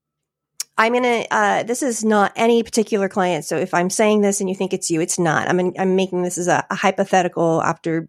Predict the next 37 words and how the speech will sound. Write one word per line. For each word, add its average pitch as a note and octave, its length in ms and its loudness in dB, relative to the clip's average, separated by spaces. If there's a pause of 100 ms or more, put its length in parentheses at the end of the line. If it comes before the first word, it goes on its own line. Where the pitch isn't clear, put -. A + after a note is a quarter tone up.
coaching - 460 -6 (320)
so G3 320 0
many F#3 180 2
people, - 480 -8 (960)
so A3 180 2
many G#3+ 180 4
small F#3 280 2
groups. - 380 -6
I've F3 200 -4
coached - 260 -6
so A3+ 340 2
many G3 280 0
small F#3 220 -2
groups F3 240 -4
at - 100 -12
this - 140 -8
time - 380 -8 (540)
that G3+ 80 4
I've G3 120 2
seen G3+ 180 2
this F#3+ 120 0
dynamic F3 460 -2 (120)
evolve E3+ 800 0
and F#3+ 100 2
erupt, D#3+ 640 -2 (400)
some G#3 220 0
version F#3+ 300 2
of D3 100 0
this - 280 -6 (240)
over G#3+ 200 2
and G3 80 4
over F3 200 2
again, D#3+ 340 -4 (1040)
is G#3 600 2
that G3+ 480 2
I G3 420 2
will F#3+ 540 2